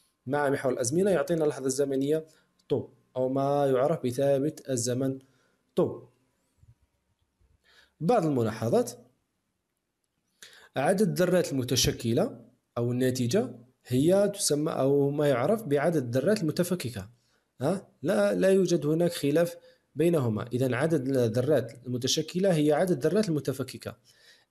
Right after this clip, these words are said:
ان زيرو هو عدد الأنوية الابتدائية للعينة. ان لتي أو ان هو عدد الأنوية المتبقية، أي المشعة التي لم تتفكك بعد.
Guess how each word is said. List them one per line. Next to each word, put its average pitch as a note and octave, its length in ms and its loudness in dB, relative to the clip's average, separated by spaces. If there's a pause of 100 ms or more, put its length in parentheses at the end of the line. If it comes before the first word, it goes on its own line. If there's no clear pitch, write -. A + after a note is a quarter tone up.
ان G#3 140 4
زيرو D3+ 420 0 (100)
هو C3+ 180 2
عدد D#3+ 320 2
الأنوية D#3+ 380 2
الابتدائية D#3+ 640 0
للعينة. A#2+ 540 0 (1700)
ان A3+ 200 4
لتي E3+ 520 0 (300)
أو C3+ 340 0 (680)
ان F3 440 -2 (460)
هو D3+ 120 2
عدد E3+ 280 2
الأنوية F3+ 340 2
المتبقية، E3 880 0
أي F3 320 4
المشعة D3 800 -2
التي D3 320 0
لم E3+ 160 2
تتفكك E3 580 -2
بعد. F#2+ 240 -10